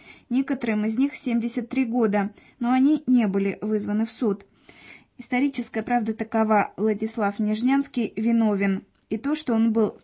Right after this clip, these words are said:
в тысяча девятьсот шестьдесят втором году осужден в Чехословакии, не имеет ничего общего с политическим процессом,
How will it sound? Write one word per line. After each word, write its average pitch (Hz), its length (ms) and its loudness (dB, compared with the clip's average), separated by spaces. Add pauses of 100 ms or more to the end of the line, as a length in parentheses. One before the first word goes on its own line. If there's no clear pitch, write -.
в - 40 -20
тысяча 214 420 -2
девятьсот 208 360 -4
шестьдесят 220 480 -4
втором 214 320 -4
году 214 220 0
осужден 214 460 -2
в - 80 -16
Чехословакии, 262 800 -2 (240)
не 285 160 0
имеет 277 320 2
ничего 247 440 0
общего 226 440 -4
с - 80 -12
политическим 214 680 -4
процессом, 208 640 -2